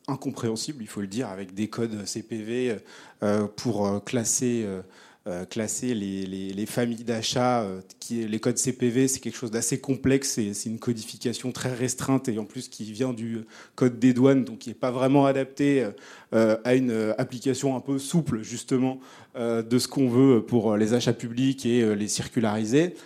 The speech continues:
Donc, euh, le, le décret, euh, a posé beaucoup de problèmes, euh, aux fournisseurs et aux acheteurs, et, euh, et, euh, cette classification, euh, par code C P V, euh,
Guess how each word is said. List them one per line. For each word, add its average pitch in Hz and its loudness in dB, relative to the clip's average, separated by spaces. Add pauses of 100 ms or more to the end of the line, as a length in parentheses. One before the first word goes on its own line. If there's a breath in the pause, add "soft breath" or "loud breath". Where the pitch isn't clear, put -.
(320 loud breath)
Donc, 156 4
euh, 110 -2
le, 120 6
le 113 8
décret, 123 4
euh, 104 4
a 107 4
posé 110 -2
beaucoup 131 -2
de - -14 (180)
problèmes, 127 2
euh, 104 -6
aux 110 -8
fournisseurs 123 4
et - -6
aux 117 -2
acheteurs, 156 6 (420 loud breath)
et, 180 6
euh, 107 -2
et, 127 0
euh, 110 0
cette 117 -6
classification, 123 0
euh, 117 2
par - -4
code - -6
C 117 -6
P 123 -2
V, 135 4
euh, 113 0